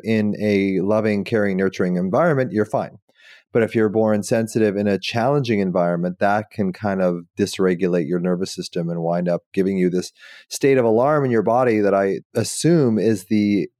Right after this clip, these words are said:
ultimate cause of the anxiety. Your anxiety really doesn't start from your mind. It actually starts from an old program that's lodged in your body of trauma and unresolved wounds and an energy of alarm that's in your system. That's what drives your worries.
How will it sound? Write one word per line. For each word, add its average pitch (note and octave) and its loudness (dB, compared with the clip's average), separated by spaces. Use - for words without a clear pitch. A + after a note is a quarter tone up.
ultimate B2 -2
cause A2 0
of G#2+ -2
the F#2+ -2
anxiety. F#2 -2
Your C3+ 0
anxiety D#3+ 2
really B2 2
doesn't A#2 0
start G#2+ 0
from G#2+ -4
your F#2+ -2
mind. F#2 -2
It E2+ -4
actually F#2 -6
starts F#2+ -4
from F#2+ -8
an F2 -6
old F#2 -2
program F2+ -2
that's E2+ -14
lodged E2+ -2
in E2+ -12
your D#2+ -14
body D#2 -12
of F#2+ -8
trauma F2+ -2
and F#2+ -2
unresolved F#2 0
wounds F2+ -2
and F#2+ -4
an G2+ -6
energy G#2 0
of F#2 0
alarm F2+ 0
that's G2 -6
in F#2+ 0
your F2 0
system. E2+ -8
That's G2+ -2
what F#2+ -2
drives F2 -2
your D#2 -4
worries. D#2 -6